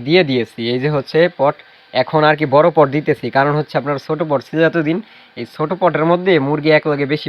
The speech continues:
পানি খাইতে পারে না, আর দেখা যাচ্ছে অল্প সময়ের মধ্যে পানিগুলো শেষ হয়ে যায়। পানি যদি অল্প সময়ের মধ্যে শেষ হয়ে যায়, তাহলে একটা ঝামেলা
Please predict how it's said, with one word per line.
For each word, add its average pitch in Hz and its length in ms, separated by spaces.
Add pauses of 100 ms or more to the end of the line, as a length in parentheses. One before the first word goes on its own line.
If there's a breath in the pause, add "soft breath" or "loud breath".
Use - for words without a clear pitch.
পানি 143 200
খাইতে 151 260
পারে 151 140
না, 135 80
আর 127 100
দেখা 156 200
যাচ্ছে 131 220 (120)
অল্প 143 120 (100)
সময়ের 143 260
মধ্যে 151 220
পানিগুলো 151 320 (120)
শেষ 180 220
হয়ে 147 160
যায়। 107 120 (640 loud breath)
পানি 143 240
যদি 165 200
অল্প 170 120 (100)
সময়ের 160 240
মধ্যে 165 220
শেষ 180 200
হয়ে 151 160
যায়, 131 160
তাহলে 147 260
একটা 147 200
ঝামেলা 135 260